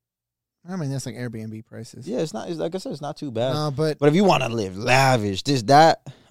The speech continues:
Speaker 2: are you looking at, like, fifteen hundred? But it's, it,
Speaker 1: Nah,
Speaker 2: no,
Speaker 1: it's
Speaker 2: no,
Speaker 1: more
Speaker 2: no,
Speaker 1: like
Speaker 2: no.
Speaker 1: fifteen hundred.
Speaker 2: But they have levels to the lavishness.
Speaker 1: Bro, I'm sure they have places out there that are hundred thousand dollars a night. I'm sure they have places that are
Speaker 2: In
Speaker 1: hundred thousand.
Speaker 2: Dubai dollars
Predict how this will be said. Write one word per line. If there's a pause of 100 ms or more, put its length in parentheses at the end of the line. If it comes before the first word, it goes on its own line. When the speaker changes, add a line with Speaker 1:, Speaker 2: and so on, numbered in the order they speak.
(140)
Speaker 2:
are
you
looking
at,
like,
fifteen
hundred? (180)
But
it's,
it,
Speaker 1:
Nah,
Speaker 2:
no,
Speaker 1:
it's
Speaker 2:
no,
Speaker 1:
more
Speaker 2:
no,
Speaker 1:
like
Speaker 2:
no.
Speaker 1:
fifteen
hundred.
Speaker 2:
But
they
have
levels
to
the
lavishness. (520)
Speaker 1:
Bro,
I'm
sure
they
have
places
out
there
that
are
hundred
thousand
dollars
a
night. (680)
I'm
sure
they
have
places
that
are
Speaker 2:
In
Speaker 1:
hundred
thousand.
Speaker 2:
Dubai
dollars